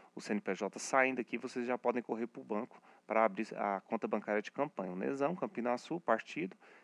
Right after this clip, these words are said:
cadastrado, a situação, aguardando julgamento, é claro que não deu tempo ainda de julgar, né? É, então, os candidatos, pra acompanhar se tiver o seu registro de candidatura deferido ou não, eles vão olhar aqui, tá?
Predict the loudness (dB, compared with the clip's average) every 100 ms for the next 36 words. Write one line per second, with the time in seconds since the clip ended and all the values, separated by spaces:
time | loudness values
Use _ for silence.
0 | _ 4 6 4 4 4 6 4 -2 _
1 | -20 -2 0 0 2 2 4 0 0 0
2 | 4 4 4 0 2 4 4 2 -2 0
3 | 4 4 2 -4 -2 -2 -2 -4 -4 -6
4 | -8 -10 0 0 0 -8 -20 -14 -6 -6
5 | -6 -10 -14 -12 -14 -18 _ -8 -4 -4
6 | -6 -2 4 4 2 -8 -10 0 0 2
7 | 4 4 2 0 0 2 0 0 0 0
8 | -2 -6 -6 -2 -2 -2 -6 -6 -6 -10
9 | -8 -6 -6 -6 -8 -6 -4 -4 -2 0
10 | 0 -2 -4 -2 2 2 2 -4 -6 -6
11 | 2 4 4